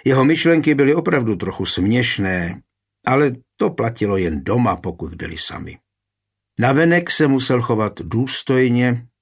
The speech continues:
ať už mu to směšné připadalo, nebo ne. Město mělo svá pravidla a nebylo radno je porušovat.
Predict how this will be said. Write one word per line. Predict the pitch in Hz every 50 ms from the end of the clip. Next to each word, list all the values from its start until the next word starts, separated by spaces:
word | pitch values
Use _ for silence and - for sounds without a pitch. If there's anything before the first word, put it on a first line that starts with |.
| _ _ -
ať | 131 135 131 - -
už | - 131 127 - - -
mu | 107 113
to | 120 120 110 107
směšné | - - 95 95 104 104 - - 90 82 80 82
připadalo, | - - 113 - - 98 101 90 98 92 87 92
nebo | 82 78 78 85 - - -
ne. | - - - - _ _ _ _ _ _ _ _ _ - _ _ - - - - - - _ _ _ _ -
Město | 135 180 196 175 - - 185 165
mělo | 165 156 151 151 147
svá | - - 107 101 95 90
pravidla | - - 147 151 156 156 147 151 147 147 147 147 131 - - _ _ _ -
a | 127 139
nebylo | 160 185 190 175 170 160 147 120 104
radno | 107 110 110 113 107 107
je | 110 104
porušovat. | - - 113 101 87 85 - - - - - -